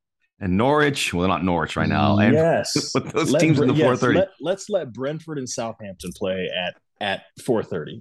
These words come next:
Speaker 2: That, you know, please, please, that'd be great. You know, Burnley, if they ever play again, put them at eight, at four thirty. That'd be great.
Speaker 1: <laughs> No one needs to see Bur-,
Speaker 2: Meanwhile,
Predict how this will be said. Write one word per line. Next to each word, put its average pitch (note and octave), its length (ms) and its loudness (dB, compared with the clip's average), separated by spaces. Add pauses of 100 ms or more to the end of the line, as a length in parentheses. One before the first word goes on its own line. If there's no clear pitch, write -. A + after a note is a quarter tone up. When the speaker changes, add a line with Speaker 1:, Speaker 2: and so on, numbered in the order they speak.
Speaker 2:
That, D#3 120 2
you D#3+ 80 2
know, D#3 120 4
please, D#3+ 840 2
please, C#3 440 0
that'd G#2 120 -2
be G2+ 120 -4
great. G#2 340 -4
You G2 100 -16
know, F#2+ 120 -6
Burnley, D#3 480 0
if A#2 120 -4
they C#3+ 200 0 (100)
ever C#3+ 240 -4
play D3 300 -4
again, C#3+ 320 -8 (400)
put G3+ 240 -6
them F3+ 200 2
at D3+ 120 -2
eight, A#2+ 160 -6
at A#2+ 120 -8
four F#2+ 240 -10
thirty. C#2 240 -16
That'd G#2+ 160 0
be G#2 100 2
great. - 240 -6
Speaker 1:
<laughs> - 40 -20 (880)
No D#3 160 4
one E3 100 2
needs C#3+ 140 4
to C3+ 80 6
see B2+ 160 4
Bur-, A2+ 100 2
Speaker 2:
Meanwhile, G#2+ 300 2